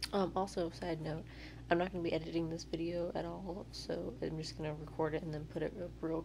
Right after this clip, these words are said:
quick on YouTube. Again, I'm super tired. I don't <laughs> feel like editing tonight or, uh, tomorrow, 'cause I got a lot of work to do this week with the holidays and everything. It's super hectic. So forgive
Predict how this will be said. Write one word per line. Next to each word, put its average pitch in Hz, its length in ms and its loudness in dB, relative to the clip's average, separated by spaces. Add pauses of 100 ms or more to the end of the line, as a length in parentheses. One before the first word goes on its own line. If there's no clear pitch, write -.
quick 196 260 -8 (160)
on 165 260 -2
YouTube. 160 520 -4 (720)
Again, 170 320 -2
I'm 160 120 -2
super - 320 -4
tired. 156 600 -2
I 160 80 -2 (180)
don't 170 320 -2
<laughs> - 0 -
feel 175 260 2
like 160 280 0
editing 156 460 4
tonight 156 500 -4 (200)
or, 156 440 2 (460)
uh, 180 260 2
tomorrow, 156 460 0
'cause - 140 -12
I 170 40 -2
got 160 120 -2
a 165 40 -2
lot 156 160 0
of 156 60 -2
work 156 260 -2
to - 120 -8
do 165 260 -2
this - 200 -10
week - 280 -6 (420)
with 180 200 2
the - 60 -4
holidays 160 480 -2
and 165 80 -2
everything. 175 380 -6
It's - 140 -8
super 170 280 -2
hectic. 180 560 -6 (760)
So - 440 0
forgive 175 540 4